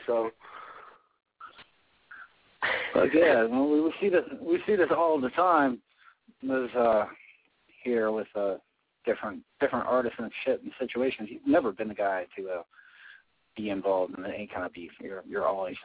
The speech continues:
Speaker 2: uh, just like fucking like what you just said. <laughs>
Speaker 1: Yeah, man, I'm just about this music, man, trying to do my thing and trying to support everybody. I don't give a fuck if you suck or not. I'll still support you, you know. Don't mean I'll listen to you.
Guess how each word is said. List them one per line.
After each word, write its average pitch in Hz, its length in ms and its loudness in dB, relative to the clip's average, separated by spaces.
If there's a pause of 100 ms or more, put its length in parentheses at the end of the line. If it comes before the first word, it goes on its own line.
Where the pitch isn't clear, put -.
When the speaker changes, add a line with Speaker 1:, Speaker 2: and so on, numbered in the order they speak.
(140)
Speaker 2:
uh, 80 180 0 (640)
just - 160 2
like - 140 -2 (100)
fucking - 420 -6
like - 220 0
what 98 140 -2
you - 100 -20
just - 160 -4
said. - 180 2 (380)
<laughs> - 80 -8 (1800)
Speaker 1:
Yeah, 117 340 4
man, 113 220 4
I'm 131 100 6
just 117 120 -6
about 113 220 4
this 117 160 -6
music, 131 340 4
man, 123 280 6
trying 123 200 4
to 117 60 2
do 131 140 2
my 120 140 2 (120)
thing 139 240 -4 (120)
and 113 100 -4 (340)
trying 135 180 4
to 123 60 0
support 143 380 2
everybody. 131 480 4
I 123 40 4
don't 135 180 4
give 127 120 4
a 123 140 0
fuck 139 160 4
if 131 100 -4
you 131 160 0
suck 139 220 -2
or 139 60 6
not. 139 280 6
I'll 139 160 4
still 147 260 4
support 139 420 2
you, 131 140 4
you 127 120 -2
know. 127 280 6
Don't 143 160 2
mean 214 120 6
I'll 123 100 6
listen 135 280 2
to 127 80 2
you. 123 140 6